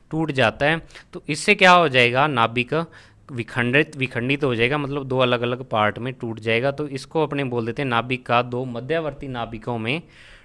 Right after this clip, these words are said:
टूटना, ठीक है। फिर लास्ट जो पॉइंट आता है वो देखो क्या आता है इसमें कि इस विखंडन से जो प्राप्त ऊर्जा, मतलब जो अभी अपने विखंडन ऊर्जा निकाली थी वो क्या होती है, उस ऊर्जा का कुछ भाग तो ऊष्मा के रूप में और कुछ भाग क्या होता है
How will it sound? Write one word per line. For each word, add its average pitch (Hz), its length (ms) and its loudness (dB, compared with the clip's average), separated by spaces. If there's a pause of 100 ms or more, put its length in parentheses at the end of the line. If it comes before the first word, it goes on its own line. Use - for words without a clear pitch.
(120)
टूटना, 135 460 -2 (560)
ठीक 156 160 4
है। 170 80 6 (340)
फिर 170 160 2
लास्ट 156 380 6
जो 208 140 6
पॉइंट 170 360 4
आता 143 220 4
है 170 80 6
वो 147 220 2
देखो 147 260 2
क्या 123 220 2
आता 113 300 2
है 120 100 4
इसमें 143 400 -2 (380)
कि 208 80 -6 (100)
इस 214 200 0
विखंडन 156 520 4
से 220 140 -4
जो 214 140 2
प्राप्त 170 480 6
ऊर्जा, 143 300 6
मतलब 175 320 2
जो 180 140 4
अभी 180 200 4
अपने 180 260 2
विखंडन 143 440 -2
ऊर्जा 139 260 0
निकाली 123 420 0
थी 135 320 -4 (360)
वो 156 100 0
क्या 170 200 10
होती 180 320 6
है, 185 160 6 (120)
उस 208 260 -2
ऊर्जा 160 460 4
का 196 160 6
कुछ 214 340 -2
भाग 135 380 8
तो 180 180 0
ऊष्मा 151 420 2
के 180 140 2
रूप 185 240 2
में 190 220 2 (340)
और 185 140 6
कुछ 240 340 2
भाग 160 400 8
क्या 180 160 8
होता 147 280 6
है 180 200 6